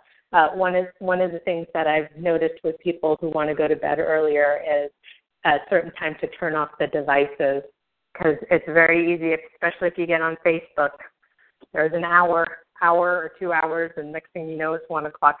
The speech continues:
in the morning. So maybe that could be part of your trigger, Karen, is to turn the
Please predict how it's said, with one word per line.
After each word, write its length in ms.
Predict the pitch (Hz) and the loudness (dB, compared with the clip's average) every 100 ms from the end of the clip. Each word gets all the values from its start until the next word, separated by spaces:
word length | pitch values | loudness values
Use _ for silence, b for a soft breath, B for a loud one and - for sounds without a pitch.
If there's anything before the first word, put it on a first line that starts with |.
| 147 | -6
in 60 | |
the 60 | 151 | -12
morning. 440 | 151 151 156 151 160 _ | -12 -12 -12 -14 -16 _
So 240 | 156 143 147 - _ _ _ _ | 4 4 2 -8 _ _ _ _
maybe 260 | 190 170 170 | 0 2 4
that 220 | 160 156 - | 4 2 0
could 120 | 185 | -12
be 120 | - 147 - | -12 -16 -6
part 180 | 147 147 | -6 -4
of 80 | 147 | -8
your 160 | - 143 - - | -10 -10 -10 -6
trigger, 500 | 170 147 147 139 139 _ _ | -4 -2 -2 -2 -4 _ _
Karen, 360 | 160 143 139 | -4 -4 -4
is 80 | 139 - | -6 -8
to 80 | - | -14
turn 460 | - 151 143 139 139 _ _ _ _ _ | -6 0 0 -2 -8 _ _ _ _ _
the 80 | - | -4